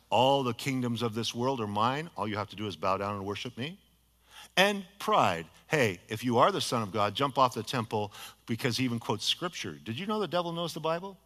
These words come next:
Did you know he twists Scripture to deceive you? He quotes Scripture to Jesus. He quotes Psalm ninety-one to him. And he goes, "Hasn't he said that his angels will keep charge over you, lest you bash,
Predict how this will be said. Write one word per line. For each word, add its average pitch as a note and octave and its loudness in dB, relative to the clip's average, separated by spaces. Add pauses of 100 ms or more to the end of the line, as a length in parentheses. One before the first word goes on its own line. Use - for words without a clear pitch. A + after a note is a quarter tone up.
(160)
Did G#2 -8
you D3+ -4
know D#3+ 0
he D#3 -2
twists D#3+ -2
Scripture F#3 -2 (220)
to B2+ -6
deceive C#3+ -4
you? G3+ -4 (320)
He D#3+ 2
quotes F#3 0
Scripture E3+ -2
to A#2 -2
Jesus. G#2+ -4
He A#2 -8
quotes A3 -2 (240)
Psalm E3+ 4
ninety-one B2+ 2
to G2 -4
him. D2+ -8 (260)
And D#3+ -2
he - 0
goes, C3+ 2 (140)
"Hasn't B2+ -2
he F#3 -6
said C3+ -2
that F#2 -8
his G2+ -8
angels A2 -4
will A2 -8 (100)
keep A2+ -8
charge A#2+ -2
over B2 -4
you, D3 -8 (180)
lest A#2 -2
you B2 -2
bash, G#2+ -2